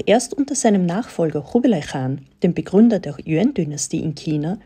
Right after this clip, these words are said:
wurde Tibet in den sechziger Jahren des dreizehnten Jahrhunderts administrativ neu geregelt und vom mongolischen Herrscherhaus beherrscht. Kublai Khan behauptet sich als Großkhan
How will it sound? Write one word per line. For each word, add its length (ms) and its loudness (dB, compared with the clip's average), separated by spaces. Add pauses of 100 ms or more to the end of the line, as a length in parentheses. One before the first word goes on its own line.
(140)
wurde 200 2
Tibet 480 -4
in 100 2
den 100 2
sechziger 520 -4
Jahren 280 -2
des 160 -6
dreizehnten 560 -2
Jahrhunderts 640 -2
administrativ 920 0
neu 200 0
geregelt 520 -4 (400)
und 180 4
vom 380 2
mongolischen 680 2
Herrscherhaus 840 -6 (120)
beherrscht. 560 -2 (760)
Kublai 340 4
Khan 400 -2
behauptet 560 0
sich 320 -4
als 160 -2
Großkhan 560 -2